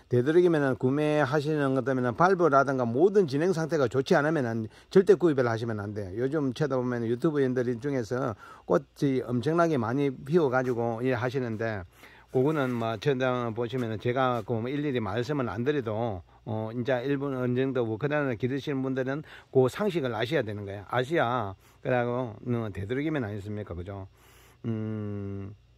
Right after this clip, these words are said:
그거는 자 무분별 아니십니까? 그죠? 어, 검증되지 않는 곳에서는 되도록이면 사지 마세요.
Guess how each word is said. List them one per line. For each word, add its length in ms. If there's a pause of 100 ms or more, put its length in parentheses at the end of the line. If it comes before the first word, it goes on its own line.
(140)
그거는 880
자 280
무분별 540
아니십니까? 540
그죠? 260 (340)
어, 400
검증되지 540
않는 280
곳에서는 720
되도록이면 560
사지 260
마세요. 360